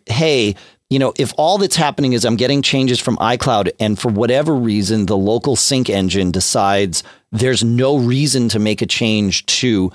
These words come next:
my actual local copy that I use. Well, if you make a change to your local copy by adding, removing, deleting a text entry,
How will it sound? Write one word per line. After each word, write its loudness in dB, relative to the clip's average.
my 0
actual 0
local 0
copy -2
that 0
I 2
use. 0
Well, 2
if 0
you 2
make 0
a -2
change -2
to -2
your 2
local 0
copy 0
by -2
adding, 0
removing, 0
deleting 0
a 0
text 0
entry, 0